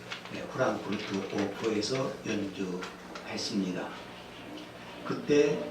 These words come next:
예, 우리 식구들은, 예, 한국에서 온 오페라단 중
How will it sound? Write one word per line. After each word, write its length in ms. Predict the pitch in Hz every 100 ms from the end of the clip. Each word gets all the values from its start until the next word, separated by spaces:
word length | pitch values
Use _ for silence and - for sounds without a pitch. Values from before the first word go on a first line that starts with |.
| - - - -
예, 220 | 95 - 175
우리 180 | 151
식구들은, 800 | - - - 127 117 104 101 190 - - - - - - - -
예, 40 | -
한국에서 1000 | - 151 143 143 147 143 - 131 127 135
온 340 | 131 135 135 - 131
오페라단 720 | - 123 120 117 113 113 113
중 420 | 110 117 -